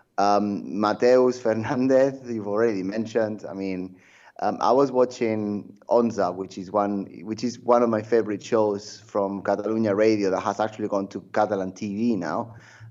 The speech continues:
Um, unfortunately for me, it's not on podcast form anymore. Um, I used to hear that pretty much every night, but anyway, I digress. Um, there was, um, um, Villajoana,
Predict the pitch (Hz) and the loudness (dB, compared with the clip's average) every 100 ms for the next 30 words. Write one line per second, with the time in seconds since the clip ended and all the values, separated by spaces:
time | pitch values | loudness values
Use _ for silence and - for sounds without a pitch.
0 | - 101 95 95 104 113 123 107 104 101 | -2 2 2 0 0 2 2 0 -4 0
1 | 113 101 107 98 95 113 113 98 90 - | 0 0 0 -2 2 2 2 -2 -4 -4
2 | 95 90 87 87 87 117 120 - - 92 | -4 -2 -4 -2 0 0 -2 -8 -4 -2
3 | 87 98 98 - 98 101 92 92 98 98 | -2 -2 -4 -4 0 2 2 0 0 0
4 | - 92 98 101 80 - 95 98 80 92 | 0 -2 0 0 0 0 0 0 0 2
5 | 98 90 87 76 - _ - _ _ - | 2 2 -2 -4 -12 _ -20 _ _ -2
6 | 98 98 92 104 123 120 117 117 110 - | 0 0 0 4 6 6 4 0 -2 0
7 | 104 107 107 101 98 117 104 117 123 139 | 0 -2 -8 -8 0 2 4 2 2 0
8 | 170 | -4